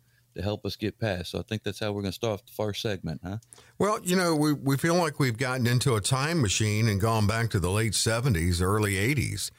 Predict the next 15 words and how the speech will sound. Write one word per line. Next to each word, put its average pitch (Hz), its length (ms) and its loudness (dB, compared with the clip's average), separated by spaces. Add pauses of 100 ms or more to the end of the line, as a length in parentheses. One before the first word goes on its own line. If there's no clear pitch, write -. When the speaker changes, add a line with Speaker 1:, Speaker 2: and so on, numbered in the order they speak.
(280)
Speaker 2:
uh, 87 300 2
Speaker 1:
<laughs> 85 40 2
Speaker 2:
with 92 140 0
inflation. 104 800 2
I - 40 0
mean, 101 140 2
it's 95 80 -2
not 120 240 0
quite 143 460 0
as 95 180 0
bad, 104 480 -2 (880)
we 95 160 2
think, 147 600 -2
we 101 140 2
hope, 143 440 0